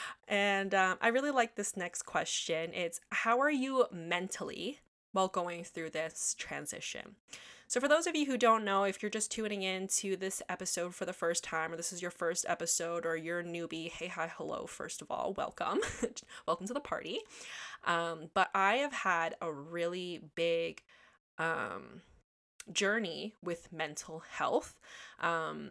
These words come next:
a couple episodes back, I actually did an episode on my mental health journey. If you wanna check it out, I highly recommend it just because you'll be able to hear my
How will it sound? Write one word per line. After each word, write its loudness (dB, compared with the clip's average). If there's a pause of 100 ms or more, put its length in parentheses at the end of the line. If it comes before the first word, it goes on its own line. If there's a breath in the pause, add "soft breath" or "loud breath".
(140)
a -2
couple 2
episodes 0
back, 0
I 2
actually -2
did 0
an -4
episode -2
on -4
my -4
mental -6
health 2
journey. 4
If -2
you -6
wanna 0
check -4
it 0
out, 4
I 4
highly -2
recommend -4
it 2
just -2
because -4
you'll -2
be -4
able -6
to -6
hear -8 (100)
my -6